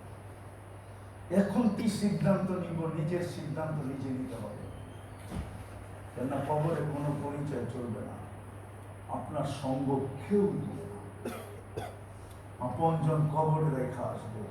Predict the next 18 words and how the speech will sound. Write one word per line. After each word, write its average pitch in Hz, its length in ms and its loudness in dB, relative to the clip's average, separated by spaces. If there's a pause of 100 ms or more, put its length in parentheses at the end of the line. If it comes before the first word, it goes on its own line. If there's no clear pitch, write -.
(120)
কয়জন 165 500 4
বাপকে 143 420 2
স্মরণ 127 360 -4 (140)
রাখে? - 260 -8 (2250)
একটা - 240 0
প্রমাণ - 540 4
নিব, - 360 6 (1500)
রাগ - 280 2
হয়ে 147 220 6
যাবেন 165 200 4
না 196 160 4
তো? - 220 0 (520)
আমি 147 300 0
প্রথমবার 165 480 4
আসলাম 175 440 4
তো 190 80 4
আপনাদের 190 400 2
এখানে, 190 340 4